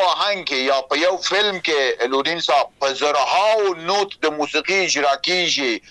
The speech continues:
په دې زرهاو نوت کې یو نوت چې اشتباه، اشتباه ووایي، غلط ووایي، په دې زرهاو نوت کې هغه یو نوت جاخ کوي چې زه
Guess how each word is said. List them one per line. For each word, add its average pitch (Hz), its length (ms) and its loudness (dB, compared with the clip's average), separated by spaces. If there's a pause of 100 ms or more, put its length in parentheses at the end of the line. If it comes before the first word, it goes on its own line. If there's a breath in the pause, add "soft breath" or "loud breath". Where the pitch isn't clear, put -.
(320 loud breath)
په 175 80 2
دې 240 160 0
زرهاو 202 720 2
نوت 240 300 -2
کې 214 100 -2
یو 233 380 2
نوت 233 260 -2
چې - 80 -2
اشتباه، 185 560 0
اشتباه 170 460 0
ووایي، 208 540 0
غلط 180 360 0
ووایي، 208 400 2
په - 160 -2
دې 180 360 0
زرهاو 185 560 2
نوت 240 280 -2
کې 202 80 0
هغه 185 220 2
یو 214 320 0
نوت 202 200 -2
جاخ 196 380 -2
کوي 170 140 0
چې 156 120 -2
زه 170 380 0